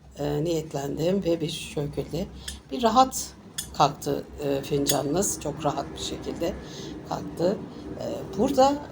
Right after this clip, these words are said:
eee, biriyle bakın bir el sıkışıyorsunuz. E, artık hayatınızda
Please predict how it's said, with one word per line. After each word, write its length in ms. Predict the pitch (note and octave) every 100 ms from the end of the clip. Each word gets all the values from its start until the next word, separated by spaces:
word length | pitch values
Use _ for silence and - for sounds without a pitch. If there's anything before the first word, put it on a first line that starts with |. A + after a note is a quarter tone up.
| -
eee, 300 | D#3 D3+ D3+ F3
biriyle 540 | A#3+ G#3 F#3+ A3 G3+
bakın 440 | F3+ - D#3 F#3+ - - - - -
bir 160 | G#3+
el 140 | F3+ G#3+
sıkışıyorsunuz. 1160 | - - - D3+ D3 C#3+ C#3+ C3+ C#3 D3 - - - - - -
E, 60 | - -
artık 440 | A#3+ B3+ G3+ -
hayatınızda 920 | A#3 B3 G#3 - E3 D3+ D3+ D#3+ G3